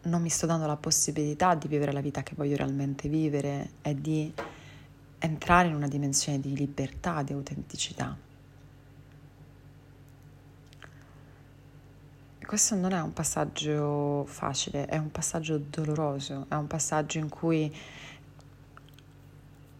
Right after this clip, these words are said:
dobbiamo avere onestà e non tutti vogliono essere onesti. Abbiamo due categorie di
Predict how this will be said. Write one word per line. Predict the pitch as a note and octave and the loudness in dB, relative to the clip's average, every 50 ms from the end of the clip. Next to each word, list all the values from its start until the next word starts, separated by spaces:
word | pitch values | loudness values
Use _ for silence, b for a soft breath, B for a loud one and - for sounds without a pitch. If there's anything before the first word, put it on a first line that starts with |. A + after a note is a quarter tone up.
| - - - - - - - - - - - - | -20 -20 -20 -20 -20 -20 -20 -20 -20 -20 -20 -6
dobbiamo | - - F2+ - F3+ - - - F#3+ F#3+ F#3+ F#3 - - - - - - | -2 0 0 0 0 0 2 2 2 2 2 2 2 2 0 0 -2 -4
avere | - F3+ E3+ F3 F3 F3 E3+ E3 E3+ - - - - - - - - | -2 -2 0 0 0 0 0 0 -2 -2 -2 -4 -6 -10 -16 -16 -6
onestà | - F3 E3+ E3 - - - A#2 G2 E2+ - - - - - - - - - - - - - - - - - - - - - - - - - - - - - | -2 -2 0 0 0 2 4 4 4 4 2 0 -6 -16 -20 -20 -20 -20 -20 -20 -20 -20 -20 -20 -20 -20 -20 -20 -20 -20 -20 -20 -20 -20 -20 -20 -20 -12 -8
e | - E3+ | -4 -2
non | F3 F3 F#3 | -2 -2 -2
tutti | F3+ - G#3+ - - G3 | -4 -4 -8 -6 -4 -4
vogliono | F#3 F3+ F3+ F3 E3+ | -2 -2 0 0 0
essere | E3+ E3+ - - E3+ E3 | 2 2 4 4 2 2
onesti. | E3 E3+ D#3+ E3 E3+ - - - - - - - - - - B B B B B B B B B B B B B B B B - | 2 0 2 2 2 2 2 0 -2 -4 -4 -4 -4 -8 -12 B B B B B B B B B B B B B B B B 0
Abbiamo | F3+ F3+ F#3+ F#3+ F#3+ | 4 4 6 6 4
due | F#3+ F#3+ A3+ | 4 4 4
categorie | A3 A3 G3+ - G#3 G3 F#3+ F#3 F3+ F3 F3 E3+ E3+ | 4 4 2 2 2 2 4 4 4 6 4 4 4
di | E3+ D#3+ D#3+ D#3+ D#3 D#3 D3+ D3+ D3 | 2 0 0 0 2 2 2 0 0